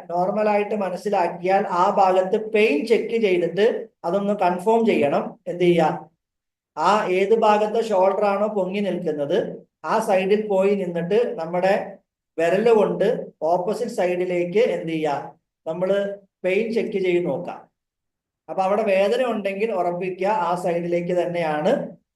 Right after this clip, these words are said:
ഏഹ്, സ്കോളിയോസിസ് ഉള്ളത് എന്ന് ഉറപ്പിക്കണം. ഓക്കെ, അങ്ങനെ നമുക്ക് thoracic-ിലെ സ്കോളിയോസിസ്,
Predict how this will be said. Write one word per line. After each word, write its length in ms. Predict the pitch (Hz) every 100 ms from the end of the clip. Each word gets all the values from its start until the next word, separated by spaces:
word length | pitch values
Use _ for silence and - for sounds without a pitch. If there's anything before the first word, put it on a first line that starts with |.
| _
ഏഹ്, 80 | 151
സ്കോളിയോസിസ് 720 | 147 170 165 175 180 180 180
ഉള്ളത് 400 | 165 160 160 175
എന്ന് 260 | 160 156 185
ഉറപ്പിക്കണം. 640 | 156 143 143 143 117 123 -
ഓക്കെ, 380 | 160 160 123 87 - _ _ _ _ _ _ 170
അങ്ങനെ 260 | 175 208
നമുക്ക് 320 | 214 190 185
thoracic-ിലെ 800 | 233 262 190 170 175 - 180 185
സ്കോളിയോസിസ്, 760 | 190 180 165 175 175 175 175